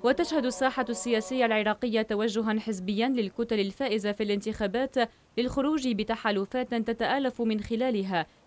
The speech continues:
لتشكيل حكومات تعتمد على الأغلبية السياسية، تكون مبنية على إرساء حجر الأساس لنظام الأغلبية السياسية، تسعى من خلالها لإيجاد حل لأزمات متلاحقة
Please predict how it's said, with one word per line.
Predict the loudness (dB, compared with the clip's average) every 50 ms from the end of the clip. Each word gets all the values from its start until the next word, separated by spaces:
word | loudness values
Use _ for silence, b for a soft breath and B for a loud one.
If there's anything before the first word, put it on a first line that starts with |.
| b
لتشكيل | -4 -2 0 0 -2 -2 -2 0 0 2 0 0
حكومات | -2 -4 -4 -2 0 0 2 2 0 0 0 2 2 0 0 0
تعتمد | 0 -2 0 0 0 2 2 2 2 2
على | 0 0 2 2 2 2
الأغلبية | 2 0 0 0 0 0 0 0 0 -2 -2 -2 -2
السياسية، | -4 -6 -4 -2 -2 -2 -2 -4 -4 -2 0 0 0 -2 b b b b b _ -4
تكون | -4 -2 0 0 2 2 2
مبنية | 0 0 0 0 0 0 0 0 0
على | 0 2 2 2 2 2 2 0
إرساء | -2 -2 -2 -2 0 0 0 -2
حجر | -4 -4 -2 -2 0 2 2 2
الأساس | 2 2 0 0 0 0 0 0 0 0 -2 -4 -4 b b b b 0
لنظام | 2 2 4 4 4 4 4 4
الأغلبية | 2 2 2 2 2 2 2 2 0 0 0 -2
السياسية، | -4 -2 0 0 0 0 0 -2 -2 0 2 2 2 0 b b b b b -4
تسعى | -2 0 0 0
من | 0 0 -2
خلالها | -4 -4 -2 0 0 0 0 0 0 0 0
لإيجاد | 0 0 0 0 0 0 0 -2 -2
حل | -4 -4 -2 -2 0 2 2 2 2
لأزمات | 2 0 0 0 0 0 0 0 0 0
متلاحقة | 0 0 0 0 0 0 0 0 -2 -4 -8 -4 -2 -2 -2